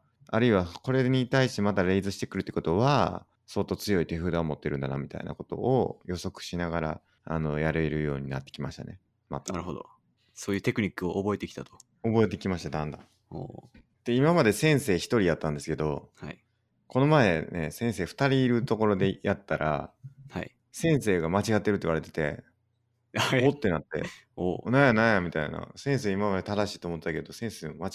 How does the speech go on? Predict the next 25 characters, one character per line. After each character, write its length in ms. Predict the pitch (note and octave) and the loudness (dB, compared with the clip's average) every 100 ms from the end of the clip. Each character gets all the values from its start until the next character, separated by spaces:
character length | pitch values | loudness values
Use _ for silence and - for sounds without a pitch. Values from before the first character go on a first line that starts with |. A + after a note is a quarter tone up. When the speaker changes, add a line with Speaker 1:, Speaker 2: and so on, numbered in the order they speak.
| G2+ | -8
Speaker 1:
っ 40 | |
た 180 | - E2 | -6 -6
ん 60 | |
や 60 | D2 | -6
な」 60 | D#2+ | -10
っ 0 | |
て 240 | _ - | _ -10
い 60 | D#2+ | -8
う 20 | |
の 120 | D#2 | -6
で、 380 | D#2+ G#2 E2 - _ _ _ | -2 0 -2 -8 _ _ _
あ 160 | F2 E2 | -8 -8
の、 100 | E2 | -8
必 180 | - G#2 G#2+ G#2+ A2 | -6 -2 -2 -2 -2
ず 120 | B2+ | -4
し 160 | - | -2
も 120 | F#2+ D#2+ | -2 -2
先 280 | G2 F#2+ | 0 0
生 240 | E2 E2+ C#2+ | 0 -2 -2
を 80 | D2 | -4
信 240 | - E2+ | -6 -4
じ 100 | F2+ | 0
な 100 | F2+ | 0
い 80 | D2+ | -2
と 100 | - | -8